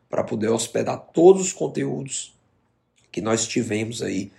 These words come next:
durante o momento inicial do congresso, que foi lá em agosto,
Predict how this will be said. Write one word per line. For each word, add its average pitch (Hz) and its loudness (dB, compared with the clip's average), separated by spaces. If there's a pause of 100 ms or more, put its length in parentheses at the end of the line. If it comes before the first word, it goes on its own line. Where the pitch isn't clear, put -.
(280)
durante 110 2
o 117 -4
momento 117 -2
inicial - 0
do 117 -6
congresso, - -4
que - -18
foi 98 -6
lá 101 -2
em 135 -4
agosto, 123 -4